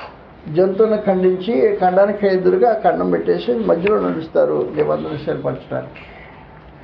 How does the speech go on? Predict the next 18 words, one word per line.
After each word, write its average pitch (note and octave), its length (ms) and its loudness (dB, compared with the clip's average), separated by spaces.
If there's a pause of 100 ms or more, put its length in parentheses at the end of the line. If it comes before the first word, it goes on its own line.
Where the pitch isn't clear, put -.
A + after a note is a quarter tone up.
(360)
కాబట్టి D4 200 0
దేవుడు B3+ 240 6
నిబంధన A3 560 0
చేయడానికి G3 420 2
ఆ B3 80 2
జంతువు F#3 380 0
వాటి F#3 200 0
మధ్య E3+ 280 -2
నిబంధన F#3 340 -4
నిర్మించాడు. D3 880 -6 (1900)
నేను G3 920 0 (920)
ఈ G#3 40 -6
కార్యక్రమం G3 520 -4
జరిగిస్తాను - 520 -6
అని D3+ 120 -10
చెప్పేసి - 640 -14
యెషయా A3 300 -2
గ్రంథం F3+ 500 -4